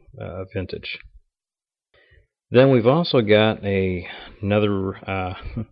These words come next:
another Rocket disguised as a castle, like in, uh, State of Decay, but, uh, we don't have the vampires. But instead of, uh, Rassilon's bow ships, um,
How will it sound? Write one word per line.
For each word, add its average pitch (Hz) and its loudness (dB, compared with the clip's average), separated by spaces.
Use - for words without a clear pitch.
another 107 4
Rocket 120 2
disguised - -6
as 120 -4
a 131 -6
castle, 120 0
like 92 -6
in, 95 -4
uh, - -10
State 110 0
of 120 2
Decay, 123 -2
but, 98 -2
uh, 95 0
we 92 -4
don't 107 0
have 113 0
the 101 -4
vampires. 113 -2
But 104 4
instead 101 2
of, 98 2
uh, 101 2
Rassilon's 113 0
bow 117 4
ships, - -4
um, 101 -4